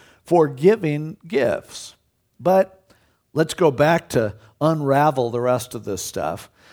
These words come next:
because, okay, let me, let me just say, the, the picture that Paul is, is giving us here seems clearly in both passages to be a reference to a practice that they had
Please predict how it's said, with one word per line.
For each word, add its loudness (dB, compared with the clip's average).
because, 2
okay, 4
let 2
me, -2
let -4
me 0
just -2
say, 4
the, 2
the -2
picture 2
that -2
Paul 4
is, -2
is 0
giving 0
us -4
here 0
seems 0
clearly 0
in 0
both 4
passages -4
to 0
be 6
a 4
reference 0
to 2
a 2
practice 0
that 0
they 0
had 2